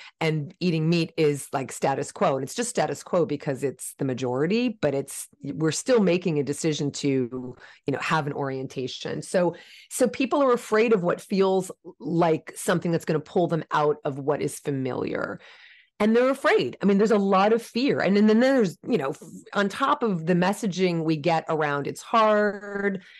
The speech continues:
you know, it's not easy, you have to identify this way, you're gonna have to change your whole life, um, it's not gonna be easy to find food," all of this, you know, "You're not gonna be able to get your nutrients, you're gonna, you know, starve." I mean, all of the things, they're, it's all based in fear.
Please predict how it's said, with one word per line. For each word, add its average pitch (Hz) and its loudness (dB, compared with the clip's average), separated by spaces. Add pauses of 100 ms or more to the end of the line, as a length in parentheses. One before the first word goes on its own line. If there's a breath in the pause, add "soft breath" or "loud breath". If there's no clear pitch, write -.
(120)
you 156 -2
know, 127 -2
it's 139 -4
not 143 0
easy, 233 4
you 196 2
have 151 -2
to 143 -2
identify 202 0
this 202 -2
way, 190 4
you're 156 -2
gonna 147 -2
have 135 -6
to 143 -6
change 135 -4
your 135 -4
whole 127 -4
life, 208 4 (300 loud breath)
um, 131 -6 (140 loud breath)
it's - -4
not 147 -2
gonna 147 -4
be 139 -4
easy 135 -2
to 214 -2
find 220 2
food," 208 2
all 220 4
of 220 2
this, 175 2
you 180 2
know, 147 0
"You're 160 -2
not 147 -2
gonna 139 -6
be 139 -2
able 226 -4
to 160 -10
get 143 -4
your 151 2
nutrients, 214 2
you're 147 0
gonna, 131 -2 (160)
you 147 -4
know, - -6
starve." 208 2
I - -4
mean, 190 0
all 254 4
of 208 0
the 180 4
things, 226 -2 (240 loud breath)
they're, 214 2
it's 202 0
all 220 4
based 190 2
in 151 -2
fear. - -4